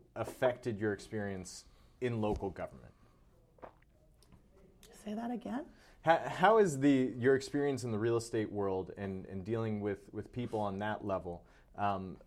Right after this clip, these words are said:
Speaker 1: affected or impacted your experience in this role of government?
Speaker 2: Well, I think it's important to form relationships. You do that with your clients. I do that with my peers here at the county.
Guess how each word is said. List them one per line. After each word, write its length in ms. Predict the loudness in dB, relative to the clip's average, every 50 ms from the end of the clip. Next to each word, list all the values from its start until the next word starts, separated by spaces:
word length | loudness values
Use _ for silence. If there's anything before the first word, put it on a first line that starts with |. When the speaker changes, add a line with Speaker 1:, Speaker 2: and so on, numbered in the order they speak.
| -6
Speaker 1:
affected 760 | -6 -6 -4 0 2 2 2 0 0 0 2 2 2 0 0
or 340 | -2 -4 -4 -6 -8 -12 -16 _ -6
impacted 800 | -4 -4 -4 -4 -4 -2 -2 -2 -4 -4 -6 -6 -6 -6 -6 -10 -10
your 680 | -10 -6 -4 0 0 2 2 2 0 -2 -2 -4 -6 -10 -12 -20 -20 -12 -10
experience 840 | -10 -10 -10 -12 -6 -2 0 0 0 0 0 -2 -4 -6 -8 -12 -16 _ _ _ -10 -6
in 180 | -4 -2 -2
this 280 | -2 -4 -6 -8 -12 -16 _ _ _ -12 -6
role 320 | 0 0 2 2 2 -2
of 160 | -4 -6 -6
government? 400 | -6 -6 -6 -6 -10 -16 -18 -20 -20 -20 -20 -20 -20 _ _ -20 -20 -20 -20 -20 -20 -20 _ -20 -20 _ _ -20 -20 -20 -20 -20 -20 _ _ -20 -20 -20 -20 -20 -20 -20 -20 -20 -20 -20 -20 -16 -6
Speaker 2:
Well, 120 | -2 0 2
I 140 | 2 2 0
think 260 | -2 -2 -2 0 0
it's 160 | -2 -2 -2
important 500 | -2 -2 -2 0 0 2 2 2 0 -2
to 60 | -4 -4
form 240 | 0 2 2 2
relationships. 960 | 2 2 2 0 0 -2 -4 -6 -6 -4 -4 -4 -4 -4 -6 -8 -12 -14 -14 -18 _ _ -6
You 160 | -2 -2 -2
do 160 | 0 2 2
that 160 | 2 2 0
with 120 | 0 -2 -2
your 100 | -2 -4
clients. 540 | -4 0 0 0 2 2 -2 -4 -4 -4 -4
I 80 | -4
do 180 | -2 -2 -2 0
that 180 | 0 0 0
with 200 | 0 -2 -4 -4
my 160 | -4 -4 -4 -4
peers 480 | -4 -4 -4 -4 -2 -4 -6 -6 -4
here 220 | -4 -4 -2 -2 -4
at 60 | -6 -8
the 80 | -12
county. 500 | -12 -6 -6 -4 -2 -2 -4 -4 -6 -6